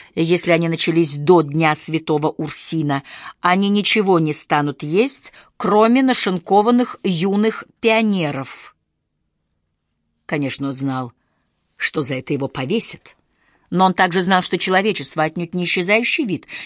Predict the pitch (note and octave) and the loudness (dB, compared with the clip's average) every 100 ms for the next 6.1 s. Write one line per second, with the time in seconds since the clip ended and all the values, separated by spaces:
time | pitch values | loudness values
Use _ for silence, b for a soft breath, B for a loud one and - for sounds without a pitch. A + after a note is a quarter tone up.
0 | - D#3+ - E3+ F3 E3 F3+ E3+ G#3+ - | -8 -2 2 2 2 2 0 0 -6 -2
1 | C4+ E3 B B G#3 C4 C4 C4 G#3+ F3+ | 0 0 B B 0 0 0 -4 -4 -2
2 | - G3 A#3 D4 F4 F4 F#4 - _ _ | -2 -2 -2 -2 -2 -2 -8 -12 _ _
3 | _ - F#3+ E3+ D3+ D#3 G#3+ B B - | _ 4 4 4 2 0 -4 B B -2
4 | C4+ - - G#3+ G3+ C4+ - G3+ - G3+ | -2 -2 0 0 2 0 2 0 0 0
5 | C4 - - F3 E3 D#3 - C3+ C3 F3+ | -2 -4 -4 -4 -4 -6 -2 -4 -4 -10